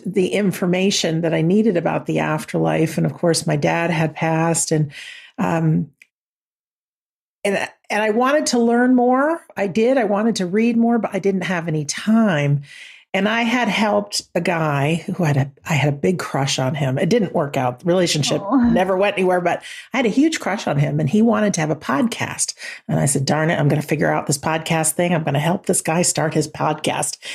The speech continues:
Speaker 1: And I did. And then he, you know, fizzled out. But now I had the tools to start a podcast. And then I thought, you know, I love hearing these life after death stories. What if I interview people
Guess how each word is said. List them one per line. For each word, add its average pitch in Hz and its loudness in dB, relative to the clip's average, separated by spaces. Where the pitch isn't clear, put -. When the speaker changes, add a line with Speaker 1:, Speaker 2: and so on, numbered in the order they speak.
Speaker 1:
And 202 0
I 208 0
did. 202 2
And 190 2
then 196 2
he, 180 2
you 170 -2
know, 151 -2
fizzled 165 2
out. 156 -2
But 208 -2
now 233 0
I 262 2
had 202 -2
the 180 -4
tools 165 -2
to - -4
start 156 -2
a 143 -2
podcast. 151 -2
And 175 2
then 226 6
I 254 4
thought, 196 -2
you 208 2
know, 214 4
I 151 2
love 175 2
hearing 156 2
these 147 0
life 156 -2
after 143 -2
death 208 0
stories. 139 -2
What 165 0
if - 2
I 226 4
interview 165 2
people 151 -2